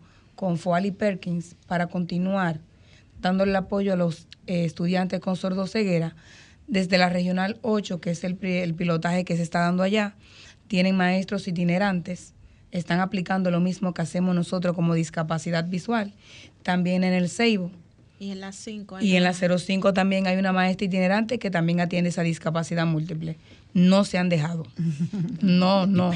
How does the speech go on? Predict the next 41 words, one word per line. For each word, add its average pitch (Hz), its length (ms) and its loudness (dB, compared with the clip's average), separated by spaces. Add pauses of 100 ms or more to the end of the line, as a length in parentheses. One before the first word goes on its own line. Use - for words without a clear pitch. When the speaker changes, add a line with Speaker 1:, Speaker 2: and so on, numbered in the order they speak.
(100)
Speaker 1:
jamás. 170 360 2
Speaker 3:
Sí. 185 260 -4
En 208 120 2
San 247 200 0
Juan 277 120 0
hay, 339 360 2
hay 240 200 0
una 240 240 0
gran 208 280 0
población 175 580 -2
de 160 160 0
niños 170 340 0
con 151 220 -6
multidéficit, 139 840 -4
que 143 200 -2
vamos, 170 460 -2
bueno, 160 400 0 (380)
le 180 120 -2
digo 202 220 0
que 208 140 -2
damos 208 340 2
porque 180 420 -4
<laughs> 170 40 -6
yo 175 180 -4
cuando 190 240 -4
me 185 140 -2
retiré 175 480 -4
quedó 165 320 -2
ya, 165 440 -2
eh, 143 260 -8
en 160 200 -4
gestión, 190 720 -2
la, 147 320 -4
la, 143 500 -8 (600)
la, - 180 -8
ya 170 120 -2
estaba 202 200 0
el 202 60 -2
espacio 190 520 -4
y 147 60 -6
todo. - 340 -12